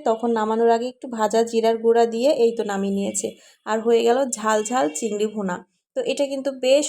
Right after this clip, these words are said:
মজা হয়েছিল, আলহামদুলিল্লাহ। আর মাইশাও কিন্তু চিংড়ি মাছ বেশ পছন্দ করে, আর সত্যি খেতে এতটা লোভনীয় হয়েছিল, মানে কি বলবো। যাই হোক, সিম্পল রেসিপি, but খেতে দুর্দান্ত।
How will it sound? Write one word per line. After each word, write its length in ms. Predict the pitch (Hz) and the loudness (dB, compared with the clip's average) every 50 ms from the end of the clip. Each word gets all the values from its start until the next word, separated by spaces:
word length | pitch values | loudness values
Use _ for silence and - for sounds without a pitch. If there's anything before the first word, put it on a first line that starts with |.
| - | -2
মজা 260 | 254 247 233 226 233 233 | -2 -2 0 0 0 0
হয়েছিল, 440 | 233 240 233 233 233 - - 240 240 247 | 2 2 0 0 0 -2 -4 -4 -2 -2
আলহামদুলিল্লাহ। 760 | 240 226 220 226 226 220 220 226 226 226 226 226 226 240 320 - _ _ _ _ _ _ _ _ _ _ _ _ _ _ _ _ _ _ _ _ _ _ _ - | -2 -2 -2 -2 -4 -4 -2 -2 -2 -2 -2 0 -2 -2 -2 -4 _ _ _ _ _ _ _ _ _ _ _ _ _ _ _ _ _ _ _ _ _ _ _ -4
আর 140 | 240 233 233 | -2 0 2
মাইশাও 400 | 233 233 233 240 233 247 262 262 | 2 2 2 2 2 0 -2 -2
কিন্তু 240 | 262 254 254 247 254 | -2 -4 -6 -6 -6
চিংড়ি 240 | 247 - 226 226 233 | -6 -6 -4 -2 0
মাছ 160 | 233 233 240 240 | 0 0 0 0
বেশ 160 | 226 226 226 233 - | 0 0 0 0 -2
পছন্দ 320 | 233 220 - 240 226 226 233 | -4 -4 -4 -6 -4 -4 -2
করে, 200 | 233 233 233 233 254 | -2 0 0 0 0
আর 120 | 247 240 233 - - - | -2 -2 -4 -6 -10 -8
সত্যি 420 | - - 269 262 - _ - 262 | -6 -4 -4 -4 -6 _ -10 -10
খেতে 280 | 226 - 254 233 - - - - | -6 -4 -4 -4 -4 -4 -4 -2
এতটা 580 | 214 220 233 - - _ - 285 285 285 302 294 | -2 -2 -2 -4 -8 _ -8 -6 -4 -2 0 2
লোভনীয় 420 | 285 294 285 285 311 294 285 294 294 | 4 4 2 2 2 0 0 0 4
হয়েছিল, 420 | 294 285 285 277 - - 294 254 233 | 4 4 4 4 0 -6 -2 0 0
মানে 180 | 214 214 214 226 | 0 0 -2 -4
কি 160 | 226 - 254 240 | -6 -8 -10 -8
বলবো। 300 | 233 233 208 196 196 196 196 | -4 -2 -2 -2 -2 -2 -4
যাই 200 | 196 214 214 240 | -2 -2 0 0
হোক, 140 | 254 285 302 - - - - - - _ - - - | 0 -2 -2 -4 -12 -20 -20 -20 -20 _ -16 -12 -8
সিম্পল 420 | - - 269 277 294 - - 311 | -6 -4 -4 -4 -4 -4 -4 -2
রেসিপি, 440 | 302 285 294 294 302 302 302 - 339 349 | 0 2 2 0 0 -6 -8 -8 -8 -4
but 200 | 339 269 269 269 - | -2 -2 -2 -2 -4
খেতে 280 | - - 262 247 - 320 294 | -8 -8 -8 -6 -6 -8 -4
দুর্দান্ত। 500 | 262 233 220 220 220 202 196 190 190 | -2 -2 -2 0 0 -2 -2 -2 -4